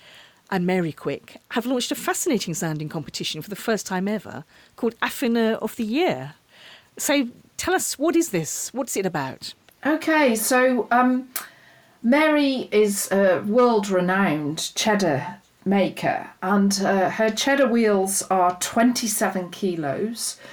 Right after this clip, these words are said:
Speaker 2: and we put the challenge out there to cheesemongers and cheesemakers in the U K to, um, join in an exciting competition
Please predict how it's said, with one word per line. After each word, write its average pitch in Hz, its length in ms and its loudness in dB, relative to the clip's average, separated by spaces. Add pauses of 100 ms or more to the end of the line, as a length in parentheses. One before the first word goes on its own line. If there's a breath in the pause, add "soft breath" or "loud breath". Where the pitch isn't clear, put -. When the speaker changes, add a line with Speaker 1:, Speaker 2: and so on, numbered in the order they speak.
(360 loud breath)
Speaker 2:
and 214 380 2
we 240 160 0
put - 300 -4
the - 60 -8
challenge 269 560 2
out 180 440 -2
there 170 480 2 (320 loud breath)
to 202 840 2
cheesemongers 240 840 2
and 180 140 -4
cheesemakers 214 1000 0
in 180 140 0
the 196 100 0
U 196 320 0
K 180 600 -2 (540 loud breath)
to, 220 720 2 (460 loud breath)
um, 190 440 2 (120)
join 277 580 4
in 233 220 2
an 220 100 2
exciting 254 960 0
competition 202 1040 -4